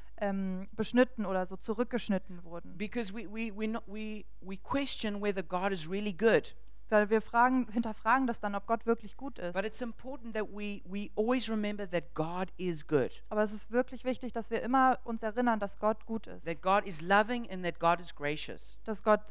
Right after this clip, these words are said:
Speaker 1: liebend ist und dass er gnädig ist.
Speaker 2: And we need to, we need to enjoy that love.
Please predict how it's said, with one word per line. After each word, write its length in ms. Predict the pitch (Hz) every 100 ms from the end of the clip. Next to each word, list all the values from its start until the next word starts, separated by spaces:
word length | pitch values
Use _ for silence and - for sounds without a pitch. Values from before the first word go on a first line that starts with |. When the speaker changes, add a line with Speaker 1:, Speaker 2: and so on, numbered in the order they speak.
| - - -
Speaker 1:
liebend 460 | 226 262 302 294
ist 240 | 220 277 240
und 60 |
dass 160 | 214 208
er 100 | 208
gnädig 440 | 196 196 190 -
ist. 200 | - 175
Speaker 2:
And 180 | 160 165
we 100 | 180
need 300 | 185 196 202 -
to, 260 | 196 190 190
we 100 | 156
need 200 | 170 190 -
to 60 | 214
enjoy 560 | 202 170 - 190 226 233
that 200 | 180 165
love. 280 | 143 165